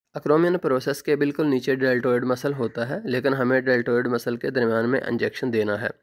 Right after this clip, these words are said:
इसके लिए हमें इसका दरमियानी हिस्सा जानना होगा। आमतौर पर सेफ डेल्टोइड मसल इंजेक्शन साइट acromion प्रोसेस से एक से दो इंच नीचे होती है। इस जगह को लोकेट करने का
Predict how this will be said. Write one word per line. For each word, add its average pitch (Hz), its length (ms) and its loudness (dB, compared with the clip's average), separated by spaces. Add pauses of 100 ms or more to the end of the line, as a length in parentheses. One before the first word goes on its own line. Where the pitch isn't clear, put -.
(340)
इसके 156 300 0
लिए 147 160 4
हमें 143 240 4
इसका - 340 -2
दरमियानी 123 380 0
हिस्सा 131 320 -2
जानना 117 460 0
होगा। 107 380 -4 (580)
आमतौर 156 400 2
पर 165 200 -4
सेफ 151 380 -2
डेल्टोइड 139 440 4
मसल 139 240 -2
इंजेक्शन 131 460 -2
साइट 131 320 0 (280)
acromion 156 480 2
प्रोसेस 139 440 0
से - 160 -4 (220)
एक 160 220 0
से 135 180 0
दो 127 220 2
इंच 131 200 -2
नीचे 131 300 -2
होती 107 300 -4
है। - 140 -8 (380)
इस 175 180 0
जगह 156 220 6
को 156 160 0
लोकेट 147 360 0
करने 139 340 2
का 143 100 2